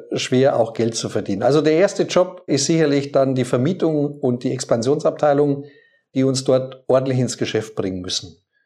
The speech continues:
Dann haben wir de facto eigentlich nur zwölf Monate Zeit von einem Mietvertragsabschluss, bis wir die Ladentüren das erste Mal öffnen.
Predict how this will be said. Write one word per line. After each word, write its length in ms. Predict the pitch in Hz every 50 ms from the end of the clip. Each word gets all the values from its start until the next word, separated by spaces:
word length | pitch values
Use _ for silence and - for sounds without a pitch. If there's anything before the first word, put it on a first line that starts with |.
| _ -
Dann 160 | - 139 143
haben 100 | 170 202
wir 100 | 226 208
de 120 | 156 147 139
facto 320 | 139 - 196 196 - -
eigentlich 320 | 190 - 147 156 160 151 147
nur 180 | 165 196 185
zwölf 400 | 190 - - 165 196 240 214 -
Monate 400 | 185 160 170 165 160 - 139 131
Zeit 340 | 127 - - 147 151 160 156
von 160 | - - 131
einem 120 | 131 127 131
Mietvertragsabschluss, 1200 | 170 190 - - 147 - 135 131 123 - - 82 85 - - - 123 139 165 - - - - _ -
bis 280 | - 139 139 - - -
wir 140 | 147 139 131
die 100 | 135 127
Ladentüren 640 | 123 131 156 180 165 139 123 131 - - 117 110 107
das 120 | 107 101
erste 340 | - 143 117 107 - - 120
Mal 180 | 101 104 101 113
öffnen. 400 | - - - - - 95 87